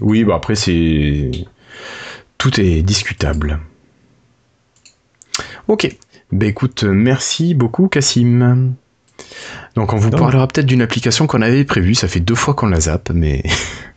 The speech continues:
Speaker 1: c'était
Speaker 2: pas
Speaker 1: peut-être
Speaker 2: prévu
Speaker 1: plus
Speaker 2: d'en
Speaker 1: important.
Speaker 2: faire un test, euh, enfin, c'est vrai que je voulais juste en mentionner à la base, mais
Speaker 1: Mais non, je pense que c'est quand même intéressant, et puis cette sortie commune sur les trois plateformes, c'est quand même quelque chose qui est à saluer, moi, je trouve.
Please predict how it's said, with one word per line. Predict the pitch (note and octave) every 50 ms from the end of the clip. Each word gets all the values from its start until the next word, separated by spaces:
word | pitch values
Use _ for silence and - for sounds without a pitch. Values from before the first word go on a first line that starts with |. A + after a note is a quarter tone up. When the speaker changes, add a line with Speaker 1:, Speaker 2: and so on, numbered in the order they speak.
| _ _ _ - - - - -
Speaker 1:
c'était | - C3+ B2 A#2+ A#2+
Speaker 2:
pas | - D#3
Speaker 1:
peut-être | -
Speaker 2:
prévu | - D3 C3
Speaker 1:
plus | - -
Speaker 2:
d'en | C#3+
Speaker 1:
important. | G#2+ C3 B2+ -
Speaker 2:
faire | C3+ B2
un | B2 A#2+
test, | A#2+ - C3+ B2+ - - -
euh, | A#2+ A#2 A#2
enfin, | A2+ - B2 A2
c'est | - B2+
vrai | C#3
que | B2+
je | A#2
voulais | B2 A#2+
juste | A2 B2+ B2+ -
en | C#3+ B2+ A#2+
mentionner | A#2+ A#2 - B2+ A#2+ B2 C#3 C#3
à |
la | B2 A2
base, | A2+ C3+ C#3+ C3+
mais | A#2 A2+ A2+ A2+ A2+ A2+ - - _ - - - - - -
Speaker 1:
Mais | -
non, | C3 D#3 F3
je | E3+ -
pense | - D3+ A2+
que | A2 -
c'est | B2+ - B2+
quand | - A#2+
même | B2 B2 B2
intéressant, | A#2+ A2+ - B2+ A#2 A#2+ A2+ - C3+ C3+ C#3+ D3+ D3
et | C#3
puis | - A2+
cette | - - A#2 -
sortie | - B2 - - - C#3+ C3+
commune | - D3 C3+ C3+ C#3 C#3 C#3 C#3 C3+
sur | - - - G#2
les | G2+ G2
trois | - - B2+ B2
plateformes, | - B2 A2 - - B2+ C3 C#3 D3 C#3+
c'est | C3+ - A#2+
quand | - A2
même | G#2+ G2+
quelque | - A2+ G#2 -
chose | - C3 B2+ -
qui | -
est | G#2 - G2+
à |
saluer, | F#2+ - A#2+ G#2+ G#2 F#2+ F2+ E2+ E2
moi, | E2 D#2+ E2+
je | - -
trouve. | - F#2 D#2+